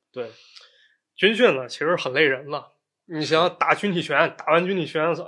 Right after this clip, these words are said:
Speaker 2: 又踢正步。
Speaker 1: 然后还得站军姿。
Speaker 2: 啊，站军姿，
Speaker 1: 啊，然后这个
Speaker 2: 站完军姿跑步。
Speaker 1: 是。
Speaker 2: 啊，喊口号，拉军歌。
Speaker 1: 嗯。
Speaker 2: 我们从白天出早操练到晚上。
Speaker 1: 反正挺充实。
Speaker 2: 啊，很充实，相当充实，
Speaker 1: 嗯。
Speaker 2: 而且特别累。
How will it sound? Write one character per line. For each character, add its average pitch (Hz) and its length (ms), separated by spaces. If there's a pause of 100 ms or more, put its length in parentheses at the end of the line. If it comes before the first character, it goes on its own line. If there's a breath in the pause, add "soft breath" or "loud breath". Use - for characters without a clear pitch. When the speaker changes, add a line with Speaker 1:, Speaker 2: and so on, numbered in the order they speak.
Speaker 2:
又 170 100
踢 170 220
正 175 160
步。 165 320 (120)
Speaker 1:
然 120 120
后 139 80
还 143 100
得 117 80
站 151 240
军 160 160
姿。 165 200
Speaker 2:
啊， 156 280
站 180 160
军 180 160
姿， 170 200
Speaker 1:
啊， - 120
然 117 100
后 120 60
这 - 80
个 180 60
Speaker 2:
站 - 20
完 185 140
军 185 180
姿 180 160
跑 - 260
步。 165 380
Speaker 1:
是。 156 200 (280)
Speaker 2:
啊， 143 100
喊 170 240
口 143 200
号， 156 220
拉 156 140
军 165 220
歌。 165 160 (300)
Speaker 1:
嗯。 135 320 (100)
Speaker 2:
我 156 60
们 143 80
从 185 200
白 160 160
天 190 400 (140)
出 - 260
早 135 200
操 139 320
练 160 160
到 151 80
晚 139 160 (120)
上。 139 80 (160)
Speaker 1:
反 135 120
正 - 20
挺 135 180
充 147 220
实。 - 320
Speaker 2:
啊， 143 100
很 139 200
充 233 200
实， 151 120
相 196 160
当 196 160
充 139 180
实， 131 60
Speaker 1:
嗯。 139 100
Speaker 2:
而 175 100
且 143 260
特 - 200
别 202 80
累。 214 300